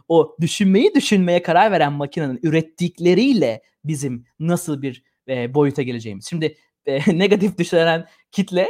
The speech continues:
zaten şey diyecek, "Ben tanımam yapay zekayı." diyebilir. "Ben varlığını kabul etmem." diyebilir. Ben tam tersi yerdeyim. Eğer bir gün gerçekten makinenin bilince sahip olursa ve gerçekten de o makine karar vermeye karar veriyorsa, kendi kültürünü ve kendi sanatını üretiyorsa benim için bir arkadaş olabilir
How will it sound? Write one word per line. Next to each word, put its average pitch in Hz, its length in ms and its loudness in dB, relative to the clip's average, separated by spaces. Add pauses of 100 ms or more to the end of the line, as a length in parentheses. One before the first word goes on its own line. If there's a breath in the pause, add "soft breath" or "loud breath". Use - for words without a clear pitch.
zaten 185 320 2
şey 208 140 0
diyecek, 160 140 2
"Ben 160 140 4
tanımam 190 360 4
yapay 220 320 4
zekayı." 165 440 0
diyebilir. 220 420 -4 (300 soft breath)
"Ben 160 200 -2
varlığını 160 440 2
kabul 160 200 -2
etmem." 165 360 -2
diyebilir. 220 420 -6 (280)
Ben 269 160 0
tam 392 200 -4
tersi 180 340 -2
yerdeyim. 110 360 -8
Eğer 160 240 -4
bir 190 60 -8
gün 208 120 -4
gerçekten 214 380 -4
makinenin 160 460 -6
bilince 143 220 -6
sahip 139 320 -6
olursa 135 320 -8
ve 127 160 -8 (220)
gerçekten 143 560 -4
de 131 40 -4
o 135 100 -4
makine 131 400 -8 (240)
karar 160 300 2
vermeye 135 340 0
karar 120 260 -4
veriyorsa, 135 520 -6 (200)
kendi 160 320 -4
kültürünü 151 420 -6
ve 139 100 -4
kendi 139 260 -6
sanatını 147 300 -8
üretiyorsa 165 520 -4 (300 soft breath)
benim 214 160 2
için 160 260 -4
bir 147 200 -2
arkadaş 143 340 -4
olabilir 131 500 -10